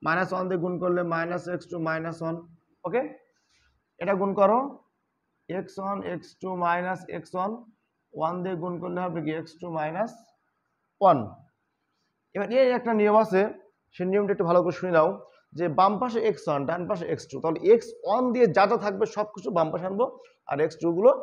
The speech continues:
ডান পাশে নিয়ে যাব। তাহলে এখানে কি আসছে দেখো তো, এর, এর ভিতরে কিন্তু এক্স ওয়ান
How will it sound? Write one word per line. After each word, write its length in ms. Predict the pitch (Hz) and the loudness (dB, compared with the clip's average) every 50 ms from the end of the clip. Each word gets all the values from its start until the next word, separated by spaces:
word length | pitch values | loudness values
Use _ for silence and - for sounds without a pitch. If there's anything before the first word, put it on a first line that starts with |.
| - - - _ _ _ _ _ 139 147 | -8 -14 -20 _ _ _ _ _ 2 4
ডান 120 | 170 160 143 | 4 4 4
পাশে 160 | 135 131 135 127 | 0 -2 -4 -4
নিয়ে 120 | 117 113 107 | -4 -6 -6
যাব। 120 | 113 - - - - _ _ _ _ _ _ _ _ _ _ _ - | -8 -10 -12 -16 -20 _ _ _ _ _ _ _ _ _ _ _ 0
তাহলে 200 | 196 208 208 214 | 2 2 2 2
এখানে 180 | 202 214 208 202 - | 2 0 0 -2 -2
কি 80 | 180 196 196 196 | -2 0 2 2
আসছে 220 | 196 160 - 196 208 196 190 | 0 0 -2 -4 -4 -2 -2
দেখো 200 | 190 170 196 185 - | -2 -2 -4 -2 0
তো, 80 | 208 208 226 262 302 - - _ _ _ _ _ _ _ _ _ _ _ - 185 | 2 2 2 0 -2 -8 -16 _ _ _ _ _ _ _ _ _ _ _ 0 0
এর, 100 | 202 202 202 202 202 | 0 0 -2 -2 -2
এর 60 | 208 180 | 2 2
ভিতরে 180 | 196 202 202 196 | 4 2 2 2
কিন্তু 140 | 208 202 196 196 | 2 0 0 -2
এক্স 120 | 202 - 202 | -2 -6 -8
ওয়ান 100 | 180 | -4